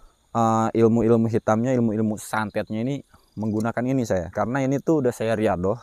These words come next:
dengan asma-asma sholawat yang biasa saya dawamkan, yang biasa saya istiqomahkan. Nah, alhamdulillah banyak saudara-saudara kita yang dimanapun berada itu mungkin ya panjenengan ada yang lagi nyimak di sini yang sudah memesan madu kita.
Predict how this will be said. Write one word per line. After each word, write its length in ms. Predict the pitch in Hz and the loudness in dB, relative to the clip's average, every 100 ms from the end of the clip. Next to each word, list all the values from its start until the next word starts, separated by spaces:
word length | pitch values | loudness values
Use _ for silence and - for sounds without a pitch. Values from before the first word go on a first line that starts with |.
| - | -6
dengan 320 | 101 104 - | -4 -4 -2
asma-asma 480 | 107 98 104 - 101 | -6 -6 -8 -6 -6
sholawat 540 | - 98 95 104 131 _ - - _ | -2 0 2 4 2 _ -20 -20 _
yang 320 | 104 104 104 104 | -2 0 2 2
biasa 320 | 101 - 101 101 | 0 0 -6 -6
saya 220 | 101 98 | -6 -4
dawamkan, 500 | 95 95 92 95 127 | -2 -2 -2 0 -2
yang 100 | 117 | 0
biasa 240 | 101 101 101 | -2 -2 -4
saya 220 | - 87 | -4 -6
istiqomahkan. 680 | - - 98 92 92 95 92 _ _ _ _ - _ - | -8 -6 -4 -4 -4 -6 -6 _ _ _ _ -20 _ -12
Nah, 160 | 82 - _ _ _ _ - | -12 -14 _ _ _ _ -10
alhamdulillah 720 | 92 95 104 143 160 120 - | -4 -2 2 4 4 2 -2
banyak 260 | 104 123 143 | -2 -2 -2
saudara-saudara 640 | 127 113 110 110 104 98 | 0 0 0 0 0 -2
kita 240 | 98 131 | -2 0
yang 160 | 127 113 | 0 0
dimanapun 800 | 98 95 95 - 104 101 98 98 | -2 -2 -4 -2 -2 0 0 4
berada 260 | 95 113 | 4 6
itu 160 | 127 147 | 4 4
mungkin 320 | 127 117 143 | 2 0 -2
ya 160 | 135 104 | -2 -2
panjenengan 480 | 107 104 104 120 120 | -2 -2 -4 -4 0
ada 160 | 110 | 2
yang 80 | 104 | 2
lagi 240 | 104 98 | 0 0
nyimak 240 | 101 101 98 | -2 -2 -4
di 80 | 98 | -4
sini 240 | 107 131 | -4 -4
yang 80 | 127 | -4
sudah 240 | 101 101 | -2 -2
memesan 400 | 98 101 - 101 | 0 -2 -4 -2
madu 240 | 101 92 90 | -2 -2 -2
kita. 320 | 101 - | -4 -2